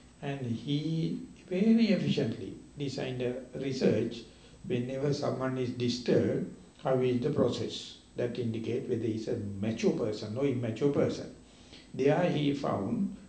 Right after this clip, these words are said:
the going there and coming back, uh, it is resilience. Resilience is the one,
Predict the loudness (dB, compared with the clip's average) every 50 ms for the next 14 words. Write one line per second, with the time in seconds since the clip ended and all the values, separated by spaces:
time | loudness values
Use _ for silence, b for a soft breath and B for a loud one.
0 | B -6 -4 -2 0 2 2 2 2 0 2 2 2 4 4 4 2 2 2 2
1 | 0 0 -2 -2 0 2 2 2 2 2 2 2 2 0 -2 -6 -10 -14 -16 -18
2 | -18 -12 -10 -8 -8 -8 -8 -8 -8 -10 -10 -12 -14 -18 -20 -20 -20 -20 -20 -20
3 | -20 -14 -8 -4 -2 0 0 2 2 2 4 4 2 4 4 4 2 2 0 -2
4 | -6 -8 -12 -14 -16 -10 -2 0 0 2 2 2 2 2 0 0 0 -2 -2 -2
5 | 0 0 0 0 0 0 0 0 0 -2 -4 -2 -2 -2 -2